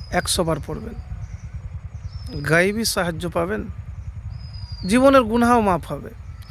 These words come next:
রিজিকও পাবেন। তো সেই দোয়াটি আমার কোনো বানানো, আপনাকে কোনো কথাবার্তা বলবো না,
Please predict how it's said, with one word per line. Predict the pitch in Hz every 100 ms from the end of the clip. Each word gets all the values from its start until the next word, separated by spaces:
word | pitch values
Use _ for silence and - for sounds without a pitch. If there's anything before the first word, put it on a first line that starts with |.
| 156
রিজিকও | 196 196 226 202
পাবেন। | 160 151 - - - - - - - - - - - -
তো | 190
সেই | - 247
দোয়াটি | 233 240 240 254 196 151 - - - - - -
আমার | 170 196
কোনো | 190 214
বানানো, | 175 170 180 196 208
আপনাকে | 185 180 190 180
কোনো | 214 214
কথাবার্তা | 170 143 165 160 165
বলবো | 156 156 139
না, | 143